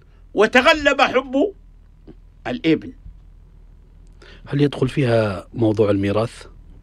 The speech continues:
Speaker 2: أكل الميراث؟
Speaker 1: نعم، الله قال: "يوصيكم الله في أولادكم للذكر مثل حظ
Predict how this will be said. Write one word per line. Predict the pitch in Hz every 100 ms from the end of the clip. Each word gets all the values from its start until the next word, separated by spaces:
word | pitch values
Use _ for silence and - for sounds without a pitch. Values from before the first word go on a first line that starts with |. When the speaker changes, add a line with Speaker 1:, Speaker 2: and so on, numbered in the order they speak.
| -
Speaker 2:
أكل | 110 117
الميراث؟ | 104 101 107 -
Speaker 1:
نعم، | 143 147 233 - - - - - - - - - - - - - -
الله | 196 226 302
قال: | 247 - 254 302 - - - - - - _
"يوصيكم | 135 202 226 247 254 247 254
الله | 240 240 240 233
في | 240 240
أولادكم | 262 240 226 254 254 - 262
للذكر | 254 196 220 254 247
مثل | 247 240 -
حظ | 185 233 240